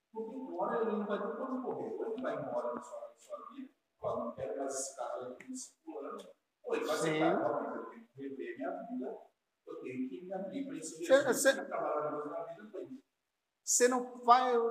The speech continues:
Speaker 2: nunca force uma situação. Tá bom? Resumindo, mentalidade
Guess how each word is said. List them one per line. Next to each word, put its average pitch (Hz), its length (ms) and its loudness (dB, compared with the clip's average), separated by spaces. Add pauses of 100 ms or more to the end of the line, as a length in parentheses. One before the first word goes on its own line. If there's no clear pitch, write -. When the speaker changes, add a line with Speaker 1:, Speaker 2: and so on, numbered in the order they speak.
(160)
Speaker 2:
nunca 294 400 6
force 240 480 10
uma 233 140 4
situação. 190 640 0 (1600)
Tá 131 80 -2
bom? 190 520 10 (580)
Resumindo, 214 920 8 (1040)
mentalidade 180 840 12